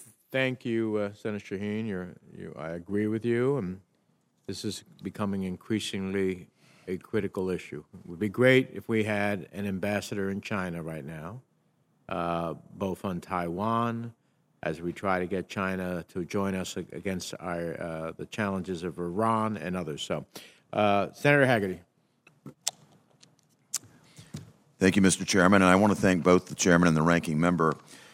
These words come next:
Speaker 2: for your holding this meeting. Um, we wrote and asked for this, and I so appreciate, uh, your accommodation of, of this, and I appreciate our witnesses here today to provide insight on a very challenging area.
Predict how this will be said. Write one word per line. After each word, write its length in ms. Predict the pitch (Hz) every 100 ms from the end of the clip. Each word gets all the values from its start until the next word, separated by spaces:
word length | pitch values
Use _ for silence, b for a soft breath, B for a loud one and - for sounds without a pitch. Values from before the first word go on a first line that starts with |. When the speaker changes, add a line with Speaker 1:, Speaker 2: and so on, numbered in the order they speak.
| B
Speaker 2:
for 440 | _ 90 85 82 - - -
your 380 | - 90 87 85 -
holding 440 | 101 117 92 78
this 240 | 71 71 -
meeting. 420 | 87 78 62 55 - -
Um, 480 | 69 69 69 69 - - -
we 160 | - 87
wrote 240 | 90 98
and 80 | 85
asked 240 | 85 95
for 80 | -
this, 240 | 87 95
and 80 | 85
I 80 | 85
so 200 | 80 90
appreciate, 720 | 80 92 85 - 82 73 - B B B B -
uh, 180 | - 76
your 180 | 85 82
accommodation 760 | 73 90 80 80 80 78 80 73
of, 380 | 69 71 - -
of 180 | 73
this, 240 | 67 80 -
and 80 | 78
I 120 | 76
appreciate 560 | 73 85 76 85 78 - B B B B
our 100 | 98
witnesses 420 | 101 101 85 -
here 160 | - 90
today 380 | 73 73 69 67
to 140 | - 76
provide 380 | 82 76 76
insight 420 | 78 76 - 71 71
on 120 | 71
a 20 |
very 220 | 73 71
challenging 420 | 76 82 78 76
area. 320 | 78 87 85